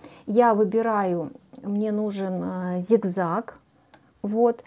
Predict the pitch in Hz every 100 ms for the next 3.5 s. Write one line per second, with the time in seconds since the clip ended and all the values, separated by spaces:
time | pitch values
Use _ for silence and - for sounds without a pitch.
0 | - - - 226 233 226 294 359 359 -
1 | 220 - 269 302 294 294 _ - - -
2 | - - - _ _ _ - 208 240 254
3 | 262 247 185 165 -